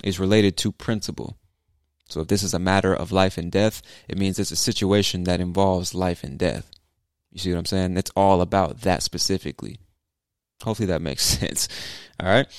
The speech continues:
Now, the next word is inconvenience. And this just means trouble or difficulty caused to one's personal requirements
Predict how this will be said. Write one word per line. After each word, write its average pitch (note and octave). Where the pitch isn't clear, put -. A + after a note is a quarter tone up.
Now, G#2+
the A#2
next C3+
word C3
is G#2+
inconvenience. B2
And G#2
this A2+
just -
means A2+
trouble B2+
or G#2
difficulty G#2
caused F#2+
to G#2
one's F#2
personal G2
requirements F2+